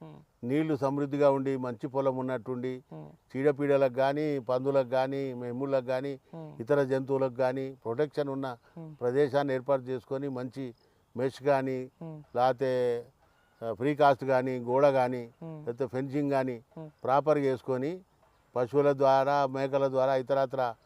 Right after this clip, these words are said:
Speaker 2: జంతువుల ద్వారా ప్రొటెక్ట్ చేసుకోగలిగి
Speaker 1: ఉమ్.
Speaker 2: అన్ని రకాల
Speaker 1: ఉమ్.
Speaker 2: అవగాహనతోటి లేకుంటే అవగాహన ఉన్న వాళ్ళ దగ్గరికి వెళ్ళి
Speaker 1: ఉమ్.
Speaker 2: నాలుగు సార్లు కనుక్కొని
Speaker 1: ఉమ్.
Speaker 2: మ-, లాభపడేటటువంటి కార్యక్రమాలు చేసి కష్టపడాలి.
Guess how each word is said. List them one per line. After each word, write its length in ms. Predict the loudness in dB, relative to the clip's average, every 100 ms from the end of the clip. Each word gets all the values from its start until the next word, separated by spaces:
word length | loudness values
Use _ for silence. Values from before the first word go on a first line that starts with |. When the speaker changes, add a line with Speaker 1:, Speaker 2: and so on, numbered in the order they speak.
| _ _ -6
Speaker 2:
జంతువుల 380 | -4 0 2
ద్వారా 300 | 2 2 2
ప్రొటెక్ట్ 440 | 0 -2 -2 -4 -4
చేసుకోగలిగి 720 | -6 -6 -6 -6 -4 -6 -6 _ -16
Speaker 1:
ఉమ్. 220 | -16 -12 -8
Speaker 2:
అన్ని 320 | -4 2 6
రకాల 480 | 6 8 8 6 2 _ _ -16
Speaker 1:
ఉమ్. 280 | -14 -14 -14 2
Speaker 2:
అవగాహనతోటి 880 | 4 10 10 10 8 4 2 0 -8
లేకుంటే 640 | 0 0 0 -4 -2 -2 -4 _ _ _ _
అవగాహన 460 | 2 8 10 10 8
ఉన్న 180 | 4 6
వాళ్ళ 220 | 8 8
దగ్గరికి 340 | 6 2 2
వెళ్ళి 360 | -2 0 0 -2 _
Speaker 1:
ఉమ్. 220 | -14 -14 -12 -2
Speaker 2:
నాలుగు 240 | -2 2
సార్లు 220 | 2 2
కనుక్కొని 680 | 0 -2 -2 0 0 0 -6 _ -16
Speaker 1:
ఉమ్. 340 | -14 -14 -18 -12
Speaker 2:
మ-, 300 | -10 -8 -6 4
లాభపడేటటువంటి 1040 | 6 6 6 6 6 4 -2 -2 -4 -4
కార్యక్రమాలు 600 | 0 0 2 0 2 -2
చేసి 440 | -2 -6 -8 -10 -14 _ _ -6
కష్టపడాలి. 800 | -2 2 6 8 8 6 0